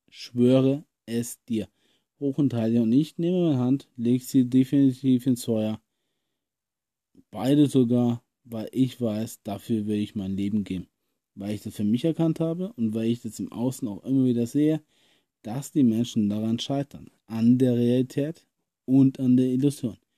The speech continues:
Was ist die Illusion und was ist die Realität? Du kannst aber nur die Realität wahrnehmen, die Werte und dementsprechend auch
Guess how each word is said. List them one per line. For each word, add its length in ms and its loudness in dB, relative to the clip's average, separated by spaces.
Was 420 -8
ist 200 -6
die 140 0
Illusion 560 -6
und 200 -4
was 240 -10
ist 100 -12
die 60 -4
Realität? 460 -4
Du 100 -12
kannst 580 -2
aber 200 2
nur 280 6
die 120 4
Realität 800 -2
wahrnehmen, 1000 0
die 320 -2
Werte 360 4
und 80 4
dementsprechend 760 2
auch 320 -4